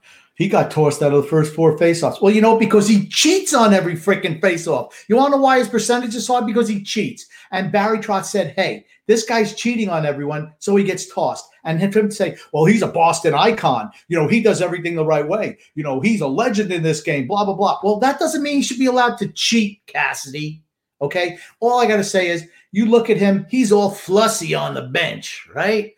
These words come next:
Because they're calling a penalty. And here's the thing, some of those penalties, I wouldn't have called them the little touch fouls to the hands. But here's the thing, they were called on the Islanders today, too. They called a penalty on Adam Pelech,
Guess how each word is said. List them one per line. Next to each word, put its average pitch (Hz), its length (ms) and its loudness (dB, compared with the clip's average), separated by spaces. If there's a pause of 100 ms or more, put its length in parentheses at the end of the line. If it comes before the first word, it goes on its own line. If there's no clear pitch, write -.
(220)
Because 147 320 -2 (160)
they're 156 160 0
calling 180 400 0
a 160 40 -10
penalty. 160 460 -4 (140)
And 240 140 2
here's 254 140 2
the 220 60 -2
thing, 151 200 -2 (100)
some 202 260 -2
of 277 80 0
those 196 200 2
penalties, 170 560 -6 (380)
I 120 140 -2
wouldn't 208 280 0
have 151 100 -2
called 143 240 0
them 151 100 -6
the 139 60 -4
little 143 240 -2
touch - 320 -6
fouls 139 400 -2
to 143 100 -8
the 131 100 -4
hands. 143 340 -6 (240)
But 277 120 2
here's 269 160 0
the 262 80 -4
thing, 262 180 0
they 240 120 4
were 262 100 2
called 277 300 4
on 277 100 4
the 277 140 2
Islanders 277 400 0
today, 277 300 -2
too. 262 380 -8 (220)
They 233 140 4
called 233 300 4
a - 40 -14
penalty 208 340 2
on 196 180 0
Adam 196 340 0
Pelech, 240 380 -2